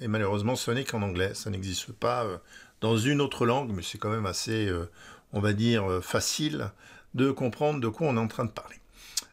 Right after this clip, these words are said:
Alors, on va aller dans Lightroom, on va regarder Q et W, on va regarder un peu ce qui se passe. Donc,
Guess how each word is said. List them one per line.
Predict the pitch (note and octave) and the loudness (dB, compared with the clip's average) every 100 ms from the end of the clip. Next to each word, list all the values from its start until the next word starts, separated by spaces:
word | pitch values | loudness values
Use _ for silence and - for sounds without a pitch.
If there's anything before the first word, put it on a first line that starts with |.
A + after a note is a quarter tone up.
| - | -2
Alors, | A#3+ E3 - | 2 2 2
on | G#3+ | 2
va | |
aller | C4 A3 | 4 2
dans | C3 G2 F#2 F2+ | -2 -4 -4 -4
Lightroom, | F#2+ - G#2+ | -4 -2 0
on | G#2 | 2
va | G2+ | 0
regarder | F#2+ G#2 D3 C#3+ | 2 2 2 -2
Q | - A#2 | -2 -2
et | |
W, | F#2 E2+ F2+ C#3 | -2 -4 -2 0
on | G2+ | -2
va | |
regarder | D#2 D#2+ A#2+ | -6 -4 -2
un | C3 | -2
peu | - | -2
ce | - | -8
qui | - | -10
se | - | -12
passe. | - - - - | -10 -10 -12 -6
Donc, | G#2+ D3+ B2 - | 2 2 2 -4